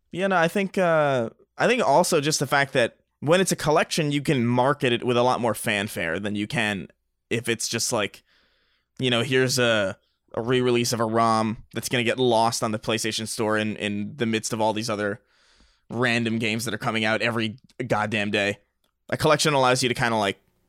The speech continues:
build hype, weirdly enough. You could be like, "Hey, there's a Mega Man collection." It's like, "Wow, that's way cooler than if they just, like,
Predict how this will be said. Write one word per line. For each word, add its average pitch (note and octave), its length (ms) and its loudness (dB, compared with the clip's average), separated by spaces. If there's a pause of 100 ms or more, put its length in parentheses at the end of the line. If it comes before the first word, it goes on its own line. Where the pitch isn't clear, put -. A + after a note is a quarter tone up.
(1080)
build B2 320 2
hype, A#2+ 420 -4 (100)
weirdly E3 440 0
enough. F3 480 -2 (840)
You A#2 80 -10
could C3+ 80 0
be D#3 80 2
like, D#3+ 160 2
"Hey, A3+ 160 4
there's F#3 140 2
a F3+ 40 2
Mega G3 200 2
Man G3+ 160 2
collection." F#3 440 2
It's - 120 -2
like, D3 120 -2
"Wow, G#3+ 200 4
that's F3+ 180 -2
way F3 140 2
cooler F3+ 240 2
than C#3+ 160 0
if C3 80 -4
they B2+ 100 0
just, B2 240 -4
like, G#2 240 -4